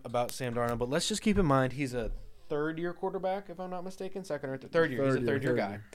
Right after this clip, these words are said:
Speaker 1: So as a third-year quarterback on a team that has very little talent, they have a decent receiving core, and the, their best O lineman was a rookie.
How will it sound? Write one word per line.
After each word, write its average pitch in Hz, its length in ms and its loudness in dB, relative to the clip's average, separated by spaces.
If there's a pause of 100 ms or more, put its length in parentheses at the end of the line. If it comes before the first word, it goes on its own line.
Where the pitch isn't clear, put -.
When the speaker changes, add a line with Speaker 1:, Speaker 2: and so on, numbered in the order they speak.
(640)
Speaker 1:
So 185 160 2
as 151 100 2
a 156 60 2
third-year 190 340 4
quarterback 131 640 2 (720)
on 135 460 -2
a 127 100 0
team 143 600 -4
that 127 160 4
has 127 260 2
very 127 220 2
little 147 200 2
talent, 139 480 0 (280)
they 127 160 -2
have 120 200 2
a 104 40 -6
decent 135 420 -4
receiving 113 400 -6
core, 110 300 -4
and 101 440 -8 (320)
the, 110 160 -2
their 131 240 8
best 127 680 4
O 131 100 4
lineman 117 260 -2
was 98 140 -4
a 98 40 -8
rookie. 98 500 -4